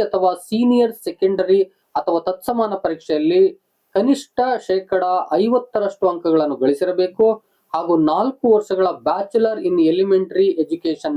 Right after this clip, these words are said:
ನಲ್ಲಿ ತೇರ್ಗಡೆ ಹೊಂದಿರುವವರು ಅಥವಾ ಬಿ ಇ ಎಲ್ ಇ ಡಿ ಕೋರ್ಸ್ನ ಪ್ರವೇಶ ಪಡೆದು ಅಭ್ಯಾಸ ಮಾಡುತ್ತಿರುವ ಅಭ್ಯರ್ಥಿಗಳು ಎಂಬುದಾಗಿ ಹೇಳ್ತಾರೆ. ಪಿ ಯು ಸಿ ಅಥವಾ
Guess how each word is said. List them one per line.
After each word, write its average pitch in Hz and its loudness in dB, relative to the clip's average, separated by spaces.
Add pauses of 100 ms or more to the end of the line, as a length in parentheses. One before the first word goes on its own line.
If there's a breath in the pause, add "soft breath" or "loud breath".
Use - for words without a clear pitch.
ನಲ್ಲಿ 143 0 (600)
ತೇರ್ಗಡೆ 240 0 (100)
ಹೊಂದಿರುವವರು 170 2 (220)
ಅಥವಾ 156 -2 (600)
ಬಿ 208 0 (220)
ಇ - 2 (180)
ಎಲ್ 240 -4 (200)
ಇ - 4 (120)
ಡಿ 240 -2 (160)
ಕೋರ್ಸ್ನ 175 2 (120)
ಪ್ರವೇಶ 214 2 (160)
ಪಡೆದು 170 -2
ಅಭ್ಯಾಸ 185 -4 (180)
ಮಾಡುತ್ತಿರುವ 156 -2 (120)
ಅಭ್ಯರ್ಥಿಗಳು 156 0
ಎಂಬುದಾಗಿ 160 -2
ಹೇಳ್ತಾರೆ. 139 -4 (760)
ಪಿ 160 2
ಯು 214 2
ಸಿ 240 -4 (160)
ಅಥವಾ 214 -2